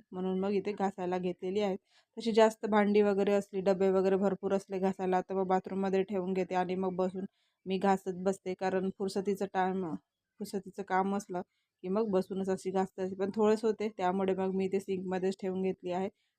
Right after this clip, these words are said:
आणि मग इथेच घासून वगैरे घेणार. तर डबे घासून घेणार आणि धुवून उबड्या वगैरे ठेवून देणार, त्यामुळे मग याचं पाणी वगैरे, अ, झडलं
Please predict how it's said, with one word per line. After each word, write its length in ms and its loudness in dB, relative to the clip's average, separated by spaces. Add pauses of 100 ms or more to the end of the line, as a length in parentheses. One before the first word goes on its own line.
आणि 200 -2
मग 220 -2
इथेच 320 -6
घासून 520 -4
वगैरे 280 -2
घेणार. 400 -2
तर 60 -6
डबे 320 0
घासून 360 0
घेणार 300 2 (380)
आणि 220 -2
धुवून 260 0
उबड्या 320 2
वगैरे 440 2
ठेवून 260 0
देणार, 280 2 (140)
त्यामुळे 360 0
मग 340 -2
याचं 320 -2
पाणी 240 0
वगैरे, 340 0 (460)
अ, 300 -2 (100)
झडलं 340 4